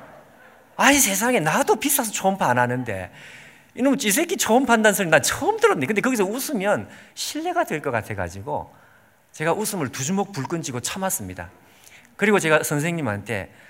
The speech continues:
"아, 선생님, 이거 그냥 악성인지 양, 그거 중요한 거 아니고 적당히 그냥 약을 좀 주시면, 진통제 뭐 이런 거 좀 주시면 안 되겠느냐." 뭐, 그러-, 그렇게 하시죠. 한참 기다리니까 약이 나왔는데요.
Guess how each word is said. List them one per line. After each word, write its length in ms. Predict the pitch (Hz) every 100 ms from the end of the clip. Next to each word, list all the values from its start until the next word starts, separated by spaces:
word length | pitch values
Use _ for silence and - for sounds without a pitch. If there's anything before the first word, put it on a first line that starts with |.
| -
"아, 160 | 98 95
선생님, 480 | 110 101 104 98 104
이거 480 | 107 95 90 85 -
그냥 460 | 139 90 87 87 90 _ _ _ _ _ - _ -
악성인지 520 | 107 - 147 120 92
양, 120 | 90
그거 180 | 113 113
중요한 400 | - 101 104 123
거 80 | 117
아니고 480 | 82 90 117 87 - - - - -
적당히 340 | 131 - 139
그냥 180 | 135 92
약을 320 | 87 120 220
좀 220 | 214 131
주시면, 480 | 110 110 117 90 87
진통제 420 | - 127 156 147
뭐 120 | 123
이런 160 | 139 196
거 60 | 160
좀 140 | 117
주시면 320 | 113 120 113
안 100 | 87
되겠느냐." 420 | 85 92 92 87 - -
뭐, 100 | 233
그러-, 140 | 294
그렇게 260 | 277 294 190
하시죠. 360 | 165 - - - - _ _ _ - - -
한참 720 | - 370 - - - - 240
기다리니까 640 | 208 233 233 170 127 98 - - -
약이 260 | 123 151 202
나왔는데요. 800 | 117 92 113 127 131 85 117